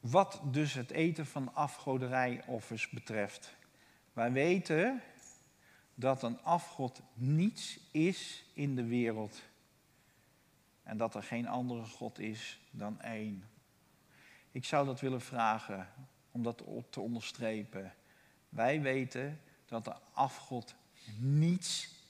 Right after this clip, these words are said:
is in deze wereld. Herhaal dat, Één Korinthe acht vers vier. Als dat stemmetje komt, jij bent niets in deze wereld. Want ik dien maar één God.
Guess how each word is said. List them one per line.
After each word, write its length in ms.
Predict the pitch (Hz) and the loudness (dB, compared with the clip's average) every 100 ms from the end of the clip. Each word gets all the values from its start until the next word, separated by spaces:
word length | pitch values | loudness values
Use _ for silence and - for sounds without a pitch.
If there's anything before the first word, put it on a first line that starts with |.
| _ | _
is 440 | 139 143 - - - - | 0 0 -2 -6 -14 -16
in 220 | - 123 | -4 -2
deze 440 | 113 117 127 123 131 | 2 2 2 0 -2
wereld. 600 | 120 120 110 104 92 - - _ _ _ _ - - - _ | 0 0 -2 -6 -8 -14 -20 _ _ _ _ -20 -20 -20 _
Herhaal 500 | - 123 117 131 127 | -2 -2 2 4 4
dat, 300 | 107 104 - - | 2 -4 -8 -18
Één 200 | - 123 | -8 -6
Korinthe 380 | 120 123 120 - | -4 -4 -4 -4
acht 260 | - - - | -6 -6 -8
vers 220 | - 117 | -12 -12
vier. 460 | - 127 117 107 107 - - - | -8 -6 -4 -6 -12 -18 -20 -18
Als 180 | - 117 | -8 -6
dat 160 | 117 - | -4 -6
stemmetje 540 | - 123 123 120 131 | -4 -2 -2 -2 -6
komt, 440 | - 135 117 101 - - _ _ _ | -4 -2 -2 -4 -12 -20 _ _ _
jij 680 | 120 117 131 135 151 165 - - | -4 4 6 6 4 -2 -8 -20
bent 420 | - 117 113 104 - _ _ _ | -12 -4 -4 -4 -12 _ _ _
niets 640 | 110 123 135 131 - - - - | -2 2 2 0 -6 -8 -16 -20
in 160 | - 113 | -6 -2
deze 440 | 113 120 123 127 | 2 2 2 0
wereld. 560 | 117 113 113 95 95 - - - - - - - - - - - - - - - - | 0 0 0 -4 -8 -12 -20 -18 -18 -18 -20 -20 -16 -16 -16 -18 0 2 2 -6 -4
Want 180 | 123 | -2
ik 140 | 127 117 | 0 2
dien 180 | 135 127 | 2 2
maar 180 | 127 | 2
één 300 | 120 135 143 | 2 0 0
God. 500 | 123 - 123 107 - | -2 -2 -2 -2 -6